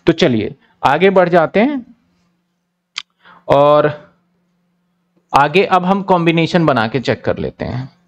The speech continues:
चलिए हम situation number one, First में क्या कहते हैं? First को क्या मान लो? एसओ, एच वन को,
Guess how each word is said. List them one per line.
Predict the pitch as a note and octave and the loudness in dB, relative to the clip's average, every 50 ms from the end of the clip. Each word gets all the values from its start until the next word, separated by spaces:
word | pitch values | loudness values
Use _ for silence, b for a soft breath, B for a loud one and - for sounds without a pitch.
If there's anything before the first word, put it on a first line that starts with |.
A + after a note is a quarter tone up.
| _ _ _ _ _ _ _ _ _ _ _ _ _ _ _ _ _ _ _ _ - | _ _ _ _ _ _ _ _ _ _ _ _ _ _ _ _ _ _ _ _ -2
चलिए | E3 C#3 B2 A#2 A2+ A#2+ A#2 - - | 0 0 2 0 -2 -2 -4 -10 -10
हम | - - D3+ E3 F#3+ | -4 -4 -2 -2 -2
situation | F#3 - F3 C#3+ - D#3+ D#3 D3+ D3 - F3 E3 | -2 -2 -4 -2 0 2 2 2 2 0 0 0
number | D#3+ D3+ D3+ D3+ D3+ D3+ | 0 0 0 0 0 0
one, | D3 C#3+ A#2+ F#2 C#2+ - - _ _ - - - _ _ _ _ _ _ _ _ _ _ _ _ _ _ _ _ _ _ _ _ _ _ _ _ _ _ _ _ _ _ _ _ _ _ | 0 0 0 -2 -4 -8 -14 _ _ -20 -20 -20 _ _ _ _ _ _ _ _ _ _ _ _ _ _ _ _ _ _ _ _ _ _ _ _ _ _ _ _ _ _ _ _ _ _
First | - D#3+ E3 - - | -8 -8 -8 -8 -10
में | F#3 F3+ E3+ | -12 -8 -6
क्या | F3+ F3 F3 | -4 -4 -4
कहते | E3+ E3 C#3 B2+ - A#2+ | -4 -6 -8 -8 -10 -14
हैं? | G#2+ F2+ G2+ C3+ _ _ _ _ _ _ _ _ _ _ _ | -18 -18 -20 -20 _ _ _ _ _ _ _ _ _ _ _
First | _ _ D#3 D#3 D#3 D#3 - | _ _ -6 -6 -6 -8 -10
को | - F#3+ F3 | -14 -14 -10
क्या | F#3 F#3 F3 F3 | -8 -8 -8 -8
मान | F3 E3+ E3+ F3 F3+ | -8 -8 -8 -10 -10
लो? | F#3+ G3+ A3 A3+ G3+ - _ _ _ _ _ _ _ _ _ _ _ _ _ _ _ _ _ _ _ _ _ _ _ - | -10 -12 -12 -12 -14 -18 _ _ _ _ _ _ _ _ _ _ _ _ _ _ _ _ _ _ _ _ _ _ _ -12
एसओ, | B2+ C3+ C3+ - - F#3+ G#3 A#3+ B3 A3 A3 _ _ _ _ _ _ _ _ - | -12 -12 -12 -12 -10 -10 -8 -8 -10 -12 -16 _ _ _ _ _ _ _ _ -14
एच | C#3 C#3 C3+ | -14 -12 -12
वन | D#3+ D3 C3 B2 | -12 -12 -10 -12
को, | A2 - - G1+ - | -12 -14 -18 -20 -20